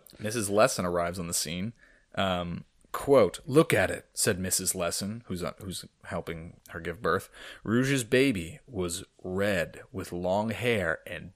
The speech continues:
big white fists."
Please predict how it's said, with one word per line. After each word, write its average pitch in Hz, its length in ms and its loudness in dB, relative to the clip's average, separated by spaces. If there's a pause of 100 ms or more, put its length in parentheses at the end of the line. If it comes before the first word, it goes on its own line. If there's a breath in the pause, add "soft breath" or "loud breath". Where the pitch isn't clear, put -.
(140)
big 90 480 -6 (340)
white 82 600 -8 (280)
fists." - 1120 -8